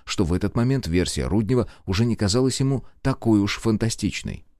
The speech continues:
Думаю, Фролов сам толком не помнит, что с ним случилось. У него в голове сумбур, помноженный на ощущение произошедшей катастрофы.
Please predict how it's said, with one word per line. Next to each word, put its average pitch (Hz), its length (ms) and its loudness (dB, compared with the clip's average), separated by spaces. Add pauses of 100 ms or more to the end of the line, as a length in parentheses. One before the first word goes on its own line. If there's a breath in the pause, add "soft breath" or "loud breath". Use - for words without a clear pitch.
(140)
Думаю, 123 340 4
Фролов 120 460 2
сам 110 280 2
толком 107 380 0
не 110 100 2
помнит, 123 380 0
что - 240 0
с - 100 -2
ним 98 140 2
случилось. 78 580 -2 (280 soft breath)
У 98 80 2
него 117 240 4
в 117 60 0
голове 92 340 2
сумбур, 98 580 0 (200 soft breath)
помноженный 101 540 2
на 98 120 2
ощущение 101 560 0
произошедшей 90 640 0
катастрофы. 92 680 -4